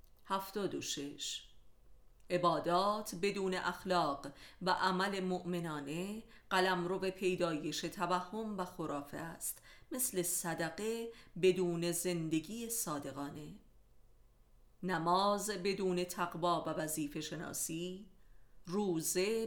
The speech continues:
بدون قناعت، حجاب بدون عفت و حیا. هفتاد و هفت، آنان که شریعت را جز عبادات نمی‌دانند، پیروان خرافه و لشکریان شیطان هستند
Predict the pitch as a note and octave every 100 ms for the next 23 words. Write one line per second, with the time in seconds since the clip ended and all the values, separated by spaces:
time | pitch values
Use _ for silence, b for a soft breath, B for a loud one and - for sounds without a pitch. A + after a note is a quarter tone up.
0 | A3+ G#3 G3 F3 D#3 F3+ E3 C3+ - D#3+
1 | G3 - - b b b - F3+ F3 F3+
2 | F#3+ G#3+ A3 A3 A3+ B B F3 F#3 F#3
3 | F3 E3+ E3+ - F3+ - - A3+ A#3 F3
4 | D#3+ - D3 D3 A#2 E3 - - - -
5 | - - - - - - - - - -
6 | - - - - - - - - - -
7 | - - - - A3+ G#3 - A3 F#3 D3
8 | C#3 - - - - - - - - -
9 | - - - G3 G3 G3+ G3 G#3 F#3+ G3
10 | F#3+ F#3 G#3+ - G#3 F#3+ F3 G3 F#3+ -
11 | G3 F#3 F3 F3 G#3+ B3 - G#3 G3+ F3+
12 | E3+ E3 D#3 E3 C#3+ D3 C#3+ B B -
13 | A#3 G#3+ G#3 G#3+ F#3 F#3+ - F#3 D#3 D3
14 | F3 D#3+ E3 F3+ F#3 - - F#3 F3 F3+
15 | D#3+ D3+ D#3 F3 D#3+ - A3+ A#3 D#3+ -
16 | E3 E3 D#3 -